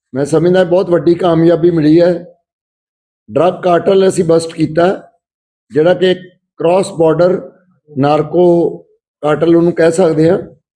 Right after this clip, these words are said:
ਦੋ ਸਮਗਲਰ ਇਹ 'ਚ ਗ੍ਰਿਫਤਾਰ ਹੋਏ ਆ, ਕਰਨ-,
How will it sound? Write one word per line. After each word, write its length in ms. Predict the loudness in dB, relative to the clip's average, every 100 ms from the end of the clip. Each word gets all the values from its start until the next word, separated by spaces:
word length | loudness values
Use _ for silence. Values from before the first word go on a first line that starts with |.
| _ _ _ _ _ _ _ _ _ _
ਦੋ 460 | -2 2 4 2 0
ਸਮਗਲਰ 460 | -2 0 0 2 2
ਇਹ 80 |
'ਚ 120 | 2 0
ਗ੍ਰਿਫਤਾਰ 440 | 0 0 0 2
ਹੋਏ 280 | 2 4 2
ਆ, 140 | 0 -4 -16 -20 -20 -20 -20 -4
ਕਰਨ-, 360 | 0 0 -2